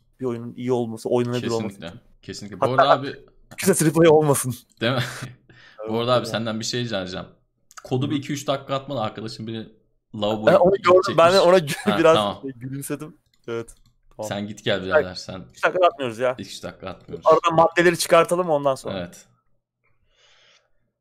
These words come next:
Speaker 1: Devam edelim istersen. Bilmiyorum.
Speaker 2: Devam edelim evet. Çünkü sohbet bitmeyecek gibi.
Speaker 1: Evet.
Speaker 2: Tehlikeli bir tayfa geldi. Sürekli bizi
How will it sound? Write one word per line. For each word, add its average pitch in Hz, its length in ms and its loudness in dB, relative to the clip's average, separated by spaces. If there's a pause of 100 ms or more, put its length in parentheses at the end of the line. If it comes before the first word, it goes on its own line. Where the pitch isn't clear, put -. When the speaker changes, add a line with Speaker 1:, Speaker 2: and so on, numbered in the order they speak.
(240)
Speaker 1:
Devam 196 220 2
edelim 208 160 -4
istersen. 139 320 -8 (160)
Bilmiyorum. 123 120 -14
Speaker 2:
Devam 104 280 -2
edelim 98 280 -10
evet. 90 280 -14
Çünkü - 340 -20
sohbet 110 460 -12
bitmeyecek 95 460 -12
gibi. 87 160 -14 (720)
Speaker 1:
Evet. - 200 -14 (520)
Speaker 2:
Tehlikeli 104 440 -6
bir 117 80 -14
tayfa 113 300 -4
geldi. 113 540 -6
Sürekli 107 420 -14
bizi 117 280 -16